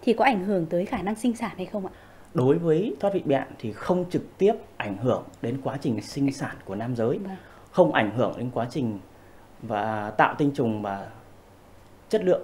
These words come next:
Speaker 2: của tinh trùng, số
Speaker 1: Vâng.
Speaker 2: lượng của tinh trùng. Tuy nhiên lại ảnh hưởng rất nhiều đến đời sống tình dục của người nam giới, gây ra sự khó chịu, đau tức, bất tiện khi quan hệ tình dục.
Speaker 1: Vâng.
Speaker 2: Thậm chí một trường, một vài trường hợp người ta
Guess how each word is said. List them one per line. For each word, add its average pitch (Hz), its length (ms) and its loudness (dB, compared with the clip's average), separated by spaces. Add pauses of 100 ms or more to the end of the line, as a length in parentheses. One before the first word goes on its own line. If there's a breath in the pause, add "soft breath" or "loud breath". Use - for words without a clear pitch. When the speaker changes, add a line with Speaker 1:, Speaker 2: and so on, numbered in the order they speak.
(120)
Speaker 2:
của 92 100 -8
tinh 123 160 -6
trùng, 113 220 -2 (260)
số - 140 -4
Speaker 1:
Vâng. 147 100 2
Speaker 2:
lượng - 160 2
của 98 80 -6
tinh 135 200 -4
trùng. 120 160 -2 (480 loud breath)
Tuy 214 140 6
nhiên 196 320 6 (240)
lại 156 180 4
ảnh 104 260 4
hưởng 107 180 2 (220)
rất 208 180 -2
nhiều 127 320 4
đến 117 160 -2
đời 135 160 0
sống 120 220 -4
tình 123 180 -2
dục 117 180 -4 (460 loud breath)
của 98 140 0
người 110 300 0
nam 127 180 -2
giới, 123 280 -2 (420 loud breath)
gây 156 220 6
ra 151 120 -2
sự - 200 -6
khó 147 240 -4
chịu, 220 200 0 (300)
đau 185 240 0
tức, - 220 4 (200)
bất 254 220 -2
tiện 185 200 6 (200)
khi 156 280 -2 (160)
quan 156 120 -2
hệ 135 160 -4
tình 117 140 -4
dục. 113 220 -4 (280)
Speaker 1:
Vâng. 190 160 -12
Speaker 2:
Thậm 160 160 4
chí 156 220 4
một 180 260 0
trường, 123 320 2 (420 loud breath)
một 123 200 2
vài 127 220 -2
trường 123 200 -2
hợp 123 220 0 (840 loud breath)
người 123 100 -2
ta 135 300 -4